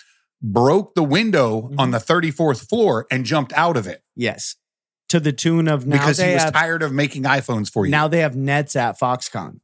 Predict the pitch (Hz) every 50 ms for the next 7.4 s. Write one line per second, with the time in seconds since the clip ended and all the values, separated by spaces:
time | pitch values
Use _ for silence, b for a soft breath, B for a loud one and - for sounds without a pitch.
0 | - - 214 233 - - 135 135 131 113 123 127 135 139 139 135 139 135 143 139
1 | 131 110 - 143 139 143 143 139 139 135 135 143 151 147 143 - 156 139 139 139
2 | 135 - 156 156 139 139 139 143 143 143 156 156 160 156 160 156 156 170 185 180
3 | - _ - 151 147 156 156 147 135 143 156 - - 156 165 170 160 151 143 139
4 | 139 151 170 165 - 139 131 123 117 139 135 - 123 135 117 - - 117 147 135
5 | 123 185 180 - - 190 175 165 151 143 139 - - 113 110 110 110 107 - 85
6 | - - - - - - 113 147 156 143 180 170 - 147 143 165 165 147 - -
7 | - 127 127 131 139 147 151 -